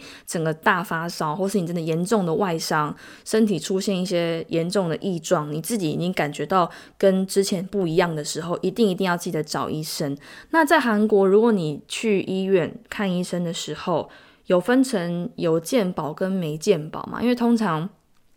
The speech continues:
来韩国的话，你会看你的签证去决定你要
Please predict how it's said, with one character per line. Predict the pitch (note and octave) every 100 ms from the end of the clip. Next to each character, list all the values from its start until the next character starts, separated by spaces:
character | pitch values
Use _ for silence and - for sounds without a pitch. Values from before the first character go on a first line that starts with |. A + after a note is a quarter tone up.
| _ - _ -
来 | F#3 F3+
韩 | G3 F3 F#3
国 | F3
的 | E3+ F3+
话， | G#3+ F3+ D#3 D3 - - - - _
你 | G3 F#3 F#3 F3 - _ _ -
会 | - D#4
看 | D4+ D4 G#3+
你 |
的 | D#3+ D3+ - _
签 | - A3 G3+
证 | G3+ F#3+ D3 A#3+
去 | - A3+
决 | G#3+ E3
定 | D#3+ F#3+ D#3
你 |
要 | D#3 E3